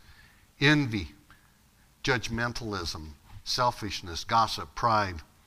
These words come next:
a lack of self-control, you know, they're not just part of the human condition.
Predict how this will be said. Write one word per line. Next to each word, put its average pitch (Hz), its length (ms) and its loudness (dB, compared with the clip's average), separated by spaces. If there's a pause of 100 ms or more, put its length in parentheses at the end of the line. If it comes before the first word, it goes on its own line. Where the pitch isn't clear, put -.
(400)
a 104 60 -2
lack 117 380 4
of 101 100 -8
self-control, 107 840 -6 (640)
you 143 120 2
know, 127 80 2
they're 135 160 2
not 135 380 2
just 135 400 -4
part 131 360 0 (100)
of 110 100 -12
the 113 80 -10
human 123 400 -8
condition. 104 600 -4